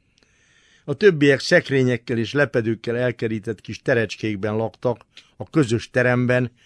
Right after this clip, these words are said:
matracokon és kiszuperált sezlonokon aludtak, az átmeneti állapotok örökké valóságában. Úgy tetszett, a nyurga napokat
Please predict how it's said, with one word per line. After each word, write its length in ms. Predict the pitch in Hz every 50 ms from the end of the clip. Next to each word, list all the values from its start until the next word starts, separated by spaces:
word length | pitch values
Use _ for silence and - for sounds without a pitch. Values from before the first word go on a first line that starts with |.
| _ _ _ -
matracokon 1000 | - 190 262 302 285 - - 208 190 - - 185 147 151 175 185 190 180 147 _ _ _ _
és 240 | - 151 151 120 -
kiszuperált 840 | - - 254 185 - 214 156 131 165 151 147 143 139 139 - - _ _ _
sezlonokon 800 | - - - - 202 185 151 113 135 139 131 127 113 110 127 123
aludtak, 640 | 123 120 123 117 107 _ - 135 135 127 120 _ _ _ _ _ _ _ _ _ _ _ -
az 160 | 139 127 147
átmeneti 640 | 165 180 185 160 147 - - 131 123 120 107 - 139
állapotok 720 | 117 143 139 131 123 117 110 101 123 110 - 117 107 - _ - _ _ _ _ _ _ _ _ _ _ _ _
örökké 480 | - 143 127 113 95 - _ - 98 90
valóságában. 1080 | 90 90 98 101 113 113 - - 107 98 101 - - - - - - - - - - _ _ _ _ _ _ _ _ _ _ _ _ _ _ _ _ _ _ _ - - - - _ _ _
Úgy 200 | - 214 247 -
tetszett, 640 | - 180 165 - - - 170 175 175 _ _ - _ _ _ _ _ _ _ _
a 100 | - 123
nyurga 640 | 131 175 214 214 202 190 156 139 147 156 160 - _ _ _ _ _ _ _ _ _ _ _ _ _ _ _
napokat 640 | - 120 147 175 190 170 - 113 104 - - 98 -